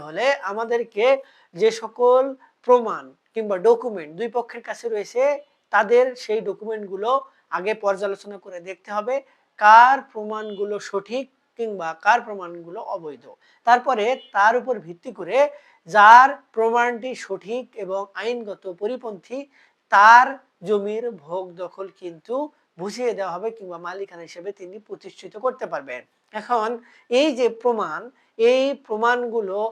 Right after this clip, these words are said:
এতগুলো থাকার পরেও কেন একজন নির্দিষ্ট একজন ব্যক্তি জমির মালিকানা বুঝে পাবে, এটির যদি প্রশ্নের সমাধান খুঁজতে যাই, তাহলে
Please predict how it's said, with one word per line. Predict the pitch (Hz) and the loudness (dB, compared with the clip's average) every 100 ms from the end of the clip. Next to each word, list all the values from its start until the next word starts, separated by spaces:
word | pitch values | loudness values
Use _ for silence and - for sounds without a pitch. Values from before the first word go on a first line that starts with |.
| - _ - | -8 _ 0
এতগুলো | 208 214 262 247 247 226 233 233 233 233 _ | 0 0 4 6 6 4 -2 0 0 0 _
থাকার | - 175 208 208 214 214 | -16 -10 -4 -4 -6 -6
পরেও | 196 196 247 240 _ _ _ _ _ _ _ _ _ | -6 0 0 -2 _ _ _ _ _ _ _ _ _
কেন | 226 254 262 196 - _ _ _ _ _ - | 2 4 4 2 -6 _ _ _ _ _ -2
একজন | 214 202 196 247 202 | 0 0 -4 -6 -6
নির্দিষ্ট | 202 208 233 - 226 | -10 -10 -12 -8 -10
একজন | - 226 214 | -8 -12 -8
ব্যক্তি | 196 - 233 269 277 _ - | -10 -10 -8 -6 -8 _ -6
জমির | 208 214 208 | -4 -4 -4
মালিকানা | 208 214 180 160 | -4 -4 -8 -14
বুঝে | 160 156 147 | -16 -18 -16
পাবে, | 131 139 _ _ _ _ - | -16 -18 _ _ _ _ 2
এটির | 226 240 269 240 | 2 2 -4 -4
যদি | 233 233 | -8 -10
প্রশ্নের | 233 170 208 - | -12 -16 -16 -14
সমাধান | 175 180 208 | -12 -12 -12
খুঁজতে | 202 165 - 156 | -16 -20 -20 -6
যাই, | 160 269 294 _ _ | -4 -4 -8 _ _
তাহলে | 208 233 | -4 -2